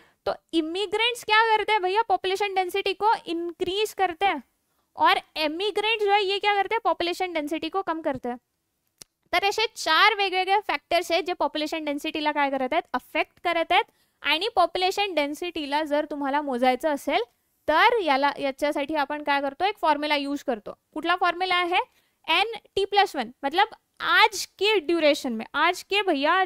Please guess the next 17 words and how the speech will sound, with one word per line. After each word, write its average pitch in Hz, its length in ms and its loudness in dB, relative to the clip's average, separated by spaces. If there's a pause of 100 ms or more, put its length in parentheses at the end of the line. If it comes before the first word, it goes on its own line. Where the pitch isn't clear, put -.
(140)
डेट 330 340 2
में 254 180 -6
आपको 311 500 -2 (340)
पॉपुलेशन 349 500 0
डेंसिटी 330 360 -2
कितनी 415 440 -2
दिख 359 200 -2
रही 262 160 -4
है, - 80 -8 (360)
ये 269 480 -2
आइडेंटिफाई 330 720 0
करने 294 300 -4
के 294 140 -4
लिए 294 100 -2
हम 349 160 -4
कैसे 320 260 -4
कै-, 311 200 -2